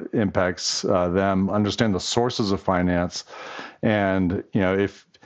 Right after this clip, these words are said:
there are always other avenues to go, if, if you don't qualify or don't get investment from one source of financing, there will be ones that you do qualify for.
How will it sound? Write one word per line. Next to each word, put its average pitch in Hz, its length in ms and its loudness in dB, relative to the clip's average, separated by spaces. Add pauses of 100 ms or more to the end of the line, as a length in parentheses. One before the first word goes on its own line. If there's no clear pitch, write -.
there 117 140 4
are 107 160 0
always 135 500 0
other 117 540 0
avenues 110 580 0
to 101 120 -2
go, 90 560 2
if, 76 180 -4
if 101 200 0
you 104 100 2
don't 98 200 0
qualify 107 460 0
or 104 100 2
don't 98 200 0
get 101 120 2
investment 92 640 0
from 90 340 2
one 113 460 0
source 113 360 0
of 101 100 -2
financing, 104 720 2 (360)
there 117 100 4
will 147 200 2
be 139 120 0
ones 120 260 0
that 104 120 -2
you 101 100 0
do 110 200 2
qualify 85 520 0
for. 85 260 -4